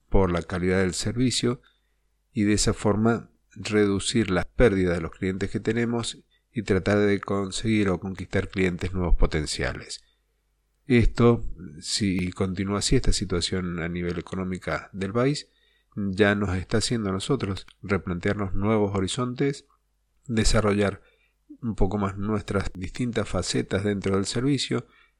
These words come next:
porque estamos abocados mucho más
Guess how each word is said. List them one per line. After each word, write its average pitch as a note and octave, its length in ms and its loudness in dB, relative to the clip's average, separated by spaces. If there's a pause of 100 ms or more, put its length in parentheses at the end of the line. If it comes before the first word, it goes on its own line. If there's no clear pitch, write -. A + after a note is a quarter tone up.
(200)
porque F#2+ 340 -2
estamos G#2 460 -2
abocados G2 500 0
mucho G2+ 320 -8
más G#2+ 320 -4